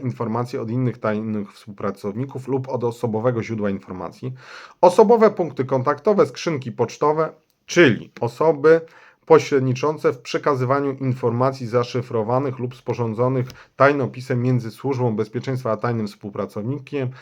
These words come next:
najczęściej sprzedawców, szatniarzy, bibliotekarzy,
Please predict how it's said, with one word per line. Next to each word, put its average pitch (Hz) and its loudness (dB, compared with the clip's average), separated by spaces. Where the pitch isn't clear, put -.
najczęściej 156 2
sprzedawców, 123 0
szatniarzy, 120 -2
bibliotekarzy, 101 -4